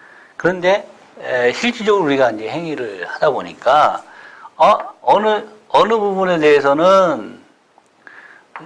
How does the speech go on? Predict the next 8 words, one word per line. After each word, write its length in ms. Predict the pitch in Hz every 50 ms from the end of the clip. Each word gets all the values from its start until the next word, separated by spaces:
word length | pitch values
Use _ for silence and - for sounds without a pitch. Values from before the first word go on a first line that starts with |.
| - _ -
대부분 340 | 131 151 170 175 175 165
다 220 | 143 143 143 131 123
요만한, 460 | 127 131 131 147 160 156 156 147 147
조그만한, 500 | 165 180 190 196 190 175 160 151 139 123
요만한 440 | 117 123 139 151 151 156 151 151 143
건물들이 960 | 123 117 113 120 127 120 117 110 107 110 110 120 156 214 233 190 123 101 101 95
들어서는데 720 | - 127 127 127 127 117 107 101 98 101 110 107 104 110 135
요, 200 | 156 175 190